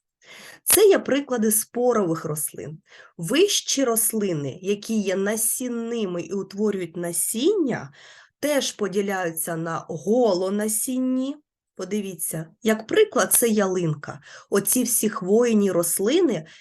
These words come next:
ялина, модрина, сосна, у яких такі голки і утворення шишки, це є хвойні рослини, саме голонасінні.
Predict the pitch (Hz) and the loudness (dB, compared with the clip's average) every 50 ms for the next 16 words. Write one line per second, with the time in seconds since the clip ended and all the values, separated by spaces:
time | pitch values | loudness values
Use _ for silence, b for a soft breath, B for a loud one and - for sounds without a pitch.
0 | B B B 196 214 285 320 349 302 247 220 233 233 240 240 240 233 220 214 214 | B B B -6 -2 0 0 0 2 0 0 -2 -2 -4 -6 -4 -4 -4 -2 -2
1 | 214 214 202 196 214 247 302 294 233 202 185 170 175 175 196 233 247 240 233 220 | -2 -2 -2 -2 -2 -2 -4 -4 -4 -6 -6 -4 -4 -4 -4 -4 -6 -6 -6 -4
2 | 208 208 202 202 202 - - - 262 277 277 - - - - 175 175 185 208 220 | -4 -4 -4 -4 -4 -2 -2 -2 -2 -4 -4 -6 -8 -8 -6 -6 -4 -2 -2 -2
3 | 214 202 202 202 B B B B - 202 196 214 214 214 - 226 214 202 - - | -2 -2 -4 -8 B B B B -8 -4 -2 -2 -2 -4 -4 -6 -6 -6 -6 -6
4 | 180 - - 208 190 156 151 151 - 196 220 247 254 247 226 240 - - - 233 | -8 -6 -4 -2 -2 -2 -2 -2 -2 0 2 2 2 0 -2 -6 -12 -12 -8 -6
5 | 208 180 151 127 - - _ _ _ _ _ _ _ _ - 208 208 196 - - | -6 -4 -6 -6 -10 -12 _ _ _ _ _ _ _ _ -6 -4 -2 -2 -4 -4
6 | - - 196 190 196 202 196 214 220 202 185 175 170 165 151 151 156 - - - | -6 -6 -6 -6 -4 -4 0 0 2 2 2 0 0 -2 -2 -4 -6 -6 -6 -2
7 | 254 330 440 403 - - - - - - - b b b b b b b - - | 0 0 0 -2 -4 -8 -10 -14 -14 -14 -16 b b b b b b b -6 -4
8 | - - 254 294 277 254 254 247 240 226 214 _ _ _ _ - - 175 165 185 | -2 0 0 -2 -2 -4 -6 -6 -8 -8 -10 _ _ _ _ -14 -10 -6 -2 0
9 | 202 208 196 180 170 165 160 151 147 151 156 160 - - - 190 208 277 330 415 | 2 4 4 4 2 2 0 -2 -2 -2 -2 -2 -2 -2 -2 -2 0 0 0 2
10 | 370 349 370 339 339 - _ _ - - - - 220 226 247 240 226 208 180 160 | 2 0 0 -2 -2 -6 _ _ -4 -2 0 0 0 -2 -2 -2 -4 -4 -4 -4
11 | 147 160 185 226 269 277 269 254 226 214 202 185 185 - - - - 196 175 170 | -4 -2 0 2 2 2 0 -2 -2 -2 -4 -6 -6 -6 -8 -8 -6 -6 -4 -4
12 | 170 147 135 135 139 | -4 -4 -6 -8 -10